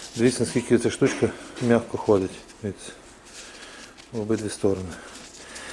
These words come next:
Навіть якщо ти гнеш в цю сторону, бачите, воно зморщується тут. Бачите, легко. І не складається, типу, як на декермані.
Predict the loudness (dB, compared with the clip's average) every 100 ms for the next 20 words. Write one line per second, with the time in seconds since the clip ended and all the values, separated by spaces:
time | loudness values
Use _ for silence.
0 | -10 4 6 6 2 -2 0 0 0 -4
1 | -4 4 6 6 0 -8 -4 0 0 -4
2 | -16 -16 -18 -18 -18 -6 -2 0 2 4
3 | 4 2 -4 -6 -6 -8 -8 -10 -12 -16
4 | -18 -18 -18 -18 -20 -20 -20 -12 -8 -8
5 | -8 -20 -20 -20 -20 -6 0 0 -2 -16
6 | -18 -20 -20 -20 -20 -20 -20 -20 -20 -20
7 | -12 -4 -2 -2 4 4 6 2 -2 -8
8 | 0 2 2 2 0 2 2 2 0